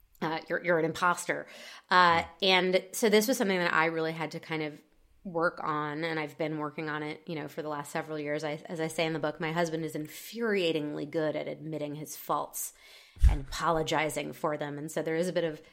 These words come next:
Speaker 1: healthy competition, uh, <laughs> that, that helps me get better at that.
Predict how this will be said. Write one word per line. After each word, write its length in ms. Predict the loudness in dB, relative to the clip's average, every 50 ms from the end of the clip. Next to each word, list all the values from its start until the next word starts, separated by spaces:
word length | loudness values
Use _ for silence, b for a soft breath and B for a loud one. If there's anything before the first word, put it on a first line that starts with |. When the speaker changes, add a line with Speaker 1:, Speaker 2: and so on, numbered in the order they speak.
| B
Speaker 1:
healthy 260 | -2 -2 -2 0 -2
competition, 720 | -4 -4 -4 -4 -4 -6 -8 -6 -6 -6 -4 -4 -4 -4 -6 -10 B B B B B -4 B
uh, 220 | 2 4 4 4
<laughs> 80 | 2 2
that, 240 | 2 2 2 4 6
that 240 | 8 10 10 10 8
helps 360 | 8 6 6 4 2 0 0
me 140 | 2 2 4 4
get 200 | 2 2 2 0
better 200 | -2 0 0 0
at 140 | 0 0 0
that. 240 | 0 -2 -2 -4